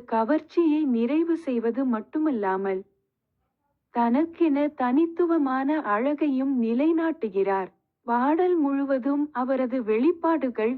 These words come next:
தெளிவான மற்றும் உயிரோட்டமானவை, எண்ணின் விளையாட்டுத்தனமான மற்றும் கொண்டாட்ட மனநிலையை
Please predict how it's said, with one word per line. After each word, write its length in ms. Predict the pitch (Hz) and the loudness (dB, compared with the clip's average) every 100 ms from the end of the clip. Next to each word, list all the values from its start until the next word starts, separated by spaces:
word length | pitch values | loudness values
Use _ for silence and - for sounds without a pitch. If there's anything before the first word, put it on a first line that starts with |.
| - | -4
தெளிவான 680 | 240 233 302 311 302 302 330 | -2 0 0 2 2 2 2
மற்றும் 440 | 254 233 269 277 254 | 0 -2 -4 -4 -4
உயிரோட்டமானவை, 1080 | 226 269 339 339 339 302 269 240 226 196 202 247 - _ 220 | -2 0 2 0 -2 -2 0 0 0 0 -2 -2 -6 _ -6
எண்ணின் 480 | 220 254 294 320 320 226 | -2 0 2 2 0 -2
விளையாட்டுத்தனமான 1300 | 240 277 330 330 311 330 320 285 269 247 240 247 285 | 0 2 2 2 0 -4 -4 -2 0 0 0 0 0
மற்றும் 460 | 247 220 - 262 262 | -2 -4 -4 -2 -2
கொண்டாட்ட 640 | - 247 262 330 320 330 311 | -2 -2 0 2 0 0 0
மனநிலையை 760 | 233 220 285 320 285 214 202 | 0 0 2 2 2 0 0